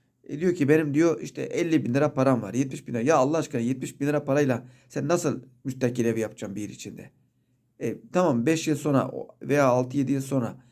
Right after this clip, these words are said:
eğer müstakil ev yapacaksan sen o anda biraz birikim yaparsan amenna, bir şey diyemem. Ama bugün bir müstakil ev yapman için arsayla beraber senin cebinde şu an iki milyon T L olması lazım.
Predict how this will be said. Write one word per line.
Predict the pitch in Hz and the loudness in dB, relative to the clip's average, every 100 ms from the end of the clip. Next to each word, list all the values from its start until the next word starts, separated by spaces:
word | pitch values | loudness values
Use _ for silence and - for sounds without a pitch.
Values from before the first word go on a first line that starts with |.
| _ _ | _ _
eğer | - 139 | 0 2
müstakil | 127 127 135 135 | 2 2 0 2
ev | 139 | 4
yapacaksan | 139 135 135 123 | 4 2 -4 -6
sen | 123 131 | -4 0
o | |
anda | 135 131 127 | 2 0 0
biraz | 135 131 | 0 0
birikim | 135 - 123 | -4 -2 -2
yaparsan | 135 135 123 175 185 - _ _ - | 0 0 -2 -4 -6 -12 _ _ -2
amenna, | 160 156 135 104 117 | 0 2 2 0 -4
bir | |
şey | - 147 | -2 2
diyemem. | 151 120 90 - _ _ _ - | 2 2 -4 -14 _ _ _ -8
Ama | 147 156 - | -2 0 0
bugün | 139 147 | -4 -2
bir | 160 | -2
müstakil | 143 135 139 156 | -2 -2 -2 0
ev | 147 | 2
yapman | 147 143 160 160 | 2 2 0 0
için | 131 - - - _ _ _ _ _ _ | 0 -4 -8 -14 _ _ _ _ _ _
arsayla | 139 139 160 143 127 | -2 2 4 6 4
beraber | 117 123 165 - _ _ | 2 0 -4 -10 _ _
senin | _ 139 156 | _ -2 -2
cebinde | 139 160 139 131 156 | 0 2 2 2 0
şu | - | 0
an | 147 139 | -2 -2
iki | 135 170 | -2 2
milyon | 139 131 160 | 4 4 2
T | 131 | 0
L | 135 | 2
olması | 156 131 143 139 | 2 2 0 2
lazım. | 160 123 - | 2 2 0